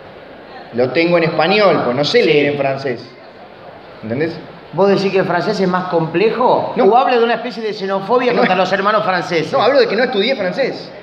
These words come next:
Speaker 2: ¿Y por qué no lo hiciste?
Speaker 1: De hecho, estudié
Speaker 2: ¿No hay
Speaker 1: no.
Speaker 2: academias de francés en Montevideo?
Speaker 1: Estudié tres años en el liceo y no me acuerdo de nada.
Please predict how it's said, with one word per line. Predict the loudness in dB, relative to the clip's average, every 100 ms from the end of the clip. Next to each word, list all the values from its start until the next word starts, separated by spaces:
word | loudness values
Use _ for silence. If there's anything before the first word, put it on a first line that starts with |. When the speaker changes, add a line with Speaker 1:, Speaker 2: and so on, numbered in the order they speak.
| -8
Speaker 2:
¿Y |
por | -4 0
qué | 0
no |
lo | 0
hiciste? | -2 -2 -4 -6 -6 -12 -16 -6
Speaker 1:
De | 0
hecho, | 2 2
estudié | 2 2
Speaker 2:
¿No | 4
hay | 2 0 -2
Speaker 1:
no. | -4 -4 -4
Speaker 2:
academias | -2 -2 0 2 2 2 0 -2
de | -2 -4
francés | -4 -4 -4 -4
en | -4
Montevideo? | -4 -2 -2 2 4 4 4
Speaker 1:
Estudié | 4 4
tres | 2 0 2
años | 0 0 0
en |
el | 0
liceo | 0 0
y | 0
no |
me | 2
acuerdo | 2 2
de | 0
nada. | -4